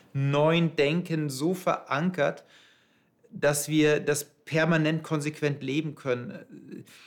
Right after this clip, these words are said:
Wie, wie geht ihr dann damit um, dass ihr merkt,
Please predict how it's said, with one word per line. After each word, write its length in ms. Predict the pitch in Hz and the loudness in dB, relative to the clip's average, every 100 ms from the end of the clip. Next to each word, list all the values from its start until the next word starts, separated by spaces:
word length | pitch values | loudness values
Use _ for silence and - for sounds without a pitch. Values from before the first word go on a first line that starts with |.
| _ _ _ _ - - - | _ _ _ _ -20 -20 -12
Wie, 460 | 143 135 156 151 147 | -8 -2 0 0 0
wie 120 | 143 | -2
geht 160 | 127 165 | -2 0
ihr 60 | |
dann 140 | 160 156 | 0 2
damit 220 | 151 151 | 2 0
um, 300 | 170 180 175 | 2 2 2
dass 180 | 147 143 | -2 -2
ihr 100 | 143 | -2
merkt, 320 | 143 151 - | 0 -2 -4